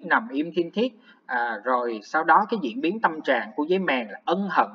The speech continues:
anh mà chết lại tại cái tội ngông cuồng dại dột của tôi." Rồi khi trêu chị Cóc xong, khi thấy cái chết của bạn giấy Trắc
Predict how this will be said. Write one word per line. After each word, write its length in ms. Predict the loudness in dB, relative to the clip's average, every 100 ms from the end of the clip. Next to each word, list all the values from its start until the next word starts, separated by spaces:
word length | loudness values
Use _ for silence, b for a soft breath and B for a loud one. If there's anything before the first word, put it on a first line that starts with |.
| -6
anh 240 | -4 -4 -4
mà 80 |
chết 420 | -6 0 2 2 0
lại 140 | -6 -4
tại 300 | -4 -4 -8
cái 100 | -8 -2
tội 220 | -2 -4
ngông 260 | -6 -8 -6
cuồng 340 | -8 -8 -6
dại 240 | -8 -8 -6
dột 200 | -6 -8
của 100 | -12 4
tôi." 340 | 6 6 0 -6 B B B
Rồi 220 | 0 0
khi 160 | 0 -4
trêu 240 | 2 4 4
chị 140 | 0
Cóc 220 | 2 0 4
xong, 300 | 6 6 4 -8
khi 140 | -6 -6
thấy 380 | -4 -2 -2 -2
cái 120 | -2 -2
chết 260 | 0 -2 -2
của 100 | 0
bạn 240 | 0 0 -2
giấy 160 | -2 2
Trắc 180 | 2